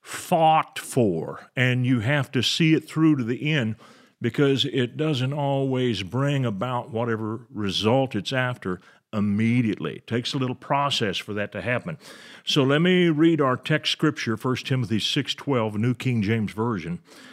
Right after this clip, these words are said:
"Fight the good fight of faith.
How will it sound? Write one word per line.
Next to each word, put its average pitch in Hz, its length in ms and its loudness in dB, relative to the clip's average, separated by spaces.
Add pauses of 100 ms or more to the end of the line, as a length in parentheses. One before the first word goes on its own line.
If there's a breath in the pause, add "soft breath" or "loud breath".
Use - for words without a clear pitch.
(140 loud breath)
"Fight 139 680 0 (280)
the 117 120 0
good 123 340 0
fight 90 480 -2 (120)
of 160 120 -2
faith. - 480 -4